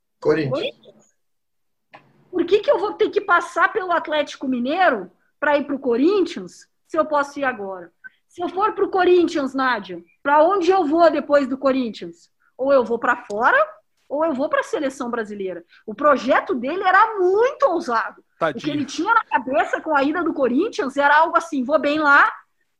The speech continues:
Speaker 2: e vou
Speaker 1: Tadinho.
Speaker 2: pra seleção brasileira." Era, a ideia dele, o projeto dele era muito fixo em relação a isso. Agora ele até me disse que,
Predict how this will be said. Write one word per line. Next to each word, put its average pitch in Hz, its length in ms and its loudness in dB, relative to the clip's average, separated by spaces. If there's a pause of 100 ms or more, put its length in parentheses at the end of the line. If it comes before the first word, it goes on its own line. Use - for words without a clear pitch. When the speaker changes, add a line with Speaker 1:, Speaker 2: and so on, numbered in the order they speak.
(220)
Speaker 2:
e 508 240 6
vou 262 120 2
Speaker 1:
Tadinho. 226 140 -6
Speaker 2:
pra - 100 -14
seleção 480 340 0
brasileira." 320 540 2
Era, 294 220 0
a 302 80 2
ideia 302 460 2
dele, 262 260 -2
o 240 60 -10
projeto 247 540 -6
dele 277 240 -4
era 349 180 4
muito 359 440 0
fixo 381 540 -2 (440)
em 311 160 -2
relação 320 520 0
a 349 100 0
isso. 277 340 -6 (260)
Agora 285 380 0
ele 339 100 -2
até 339 200 0
me 359 120 -8
disse 294 360 -8
que, 214 380 -12